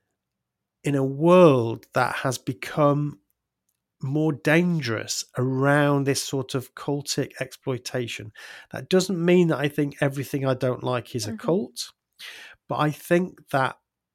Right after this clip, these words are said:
Speaker 1: the way that we have this polarized world, um, and this knowing who your tribe is,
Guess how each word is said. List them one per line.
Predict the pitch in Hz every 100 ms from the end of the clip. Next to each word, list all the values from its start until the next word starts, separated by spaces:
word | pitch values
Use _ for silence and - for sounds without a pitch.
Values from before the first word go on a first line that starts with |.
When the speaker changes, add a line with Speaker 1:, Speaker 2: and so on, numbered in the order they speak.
| _ _
Speaker 1:
the | -
way | 123 147 170 185
that | 156
we | 131
have | 131 127
this | 135 -
polarized | - - 160 165 156 151 147 139
world, | 147 143 117 107 - - - - _ _ - - - _ _ -
um, | 123 123 120 120 120 123 - _ _ _ -
and | 131 127
this | 127 - - - _ -
knowing | 127 127 151 156 151
who | 135 147 143
your | 131
tribe | 123 - 147 143 139 120
is, | 113 - 127 -